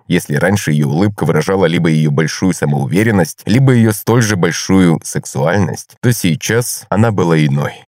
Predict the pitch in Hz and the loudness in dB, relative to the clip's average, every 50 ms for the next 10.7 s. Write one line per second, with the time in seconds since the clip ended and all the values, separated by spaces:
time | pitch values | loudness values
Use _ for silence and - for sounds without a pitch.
0 | _ _ _ _ _ _ - 117 120 - 117 98 87 80 82 95 107 107 - - | _ _ _ _ _ _ -4 -2 0 0 2 2 2 2 2 0 0 -2 -2 -2
1 | 113 85 76 80 71 67 69 73 71 67 - _ _ - 82 76 71 - - - | -2 -2 0 -2 -2 -2 -2 -4 -4 -6 -8 _ _ -6 -6 -6 -6 -8 -10 -12
2 | 71 - - - - _ _ _ _ _ _ _ _ _ _ _ _ _ - - | -12 -12 -12 -14 -16 _ _ _ _ _ _ _ _ _ _ _ _ _ -4 -4
3 | 98 - 107 92 92 107 104 98 101 90 82 82 90 85 - - - 78 80 82 | -4 -2 -2 -2 0 -2 0 0 0 2 2 2 2 0 -2 -4 -2 0 0 0
4 | 85 78 - 80 69 67 - - 80 87 95 - - - 90 92 113 127 127 - | 0 0 0 -2 -2 -4 -4 -4 -2 -2 -2 -4 -4 -4 -2 0 0 0 0 -2
5 | 123 110 117 113 110 107 - - - 98 90 82 95 92 87 - 76 69 - - | -2 0 2 2 2 2 0 -2 -2 -2 -2 0 -2 -2 -2 -4 -6 -6 -6 -6
6 | - 76 92 110 120 123 120 110 - _ - 95 90 - 85 78 85 104 131 139 | -4 -2 0 0 2 0 -2 -2 -4 _ -4 -4 -2 -2 0 0 2 4 4 4
7 | 131 104 95 95 95 92 90 90 90 85 80 76 - - 113 120 117 101 101 - | 2 2 0 0 0 2 2 2 2 0 -2 -4 -2 -2 0 2 0 0 0 0
8 | 85 82 82 82 85 82 73 67 - 78 73 69 62 57 73 98 120 117 104 - | 0 0 2 2 0 0 0 0 -2 -2 -2 -2 -4 -2 0 0 0 0 -4 -6
9 | - - - 101 110 127 135 123 107 95 - - 95 92 87 - - - 85 82 | -12 -8 -4 0 0 2 2 2 0 0 -2 0 0 0 0 0 -2 -2 0 2
10 | 78 76 - - - - - - - 107 117 117 107 | 2 0 0 -4 -8 -8 -8 -2 0 2 2 2 0